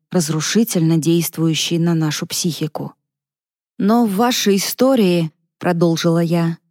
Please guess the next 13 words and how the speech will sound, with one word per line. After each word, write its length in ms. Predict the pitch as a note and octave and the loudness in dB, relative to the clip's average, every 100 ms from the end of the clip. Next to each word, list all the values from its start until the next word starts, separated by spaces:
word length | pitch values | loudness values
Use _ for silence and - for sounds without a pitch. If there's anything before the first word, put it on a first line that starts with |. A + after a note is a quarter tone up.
| _ _ _ | _ _ _
заложен 540 | G3 C4 C#4 A3 B3 A3 | 0 4 4 4 2 2
совсем 480 | C4 - C#4 B3 | 0 0 2 2
другой 380 | A#3 B3 A3+ F3 | 4 2 2 0
смысл. 560 | D3 E3+ E3 - C3+ - _ _ _ _ _ _ - | 0 0 0 -2 -8 -14 _ _ _ _ _ _ -2
Вы 380 | E3+ F#3 F3+ - | 2 2 2 0
очень 360 | F#3+ - G#3 G3 | -2 0 0 0
сильная 580 | - A#3 A3 D#3+ D#3 D3 | 0 2 4 4 2 2
женщина, 600 | F3 D3+ - C#3+ C#3+ - _ _ _ _ _ - | 2 2 -2 -4 -6 -8 _ _ _ _ _ 0
и 60 | |
я 160 | F#3+ F#3 | 2 2
четко 400 | - F3+ - F#3 | 0 -2 0 -2
это 160 | F3+ | -2
прослеживаю. 840 | - G3 - G3 D#3+ C#3+ D3+ D3+ | -2 -2 -2 0 0 -2 -4 -4